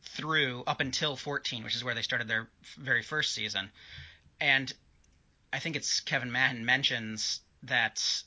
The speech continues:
Bret Hart is just so crisp, and you, you talk about guys who are, like, steady hands, safe workers, like,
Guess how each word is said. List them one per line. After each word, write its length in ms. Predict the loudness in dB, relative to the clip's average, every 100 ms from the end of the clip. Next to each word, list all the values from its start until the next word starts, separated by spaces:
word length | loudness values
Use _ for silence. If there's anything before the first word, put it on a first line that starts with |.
| _ _ _ _ _ _ -4
Bret 220 | 0 0
Hart 500 | 0 2 2 2 -2 -2 _ _ _ _ _ _ _ _ _
is 140 | -6 0
just 300 | 0 0 -2
so 220 | 0 -2
crisp, 560 | -2 0 0 0 -6 -8 _ _ _ _ _ _ _ -4
and 340 | 2 2 0 -4 _ _ _ _ _ _ _ _ _ _ _
you, 140 | -6 -4
you 120 | -2
talk 180 | 0 0
about 160 | 0
guys 300 | 2 2 2
who 100 | -2
are, 100 | -2
like, 140 | -4 -6 _
steady 480 | -4 -4 0 -2 -2
hands, 500 | -4 -4 -4 -4 -4 -6 -10
safe 460 | -4 0 0 -2
workers, 600 | -4 -4 0 2 2 2 0
like, 280 | 0 -2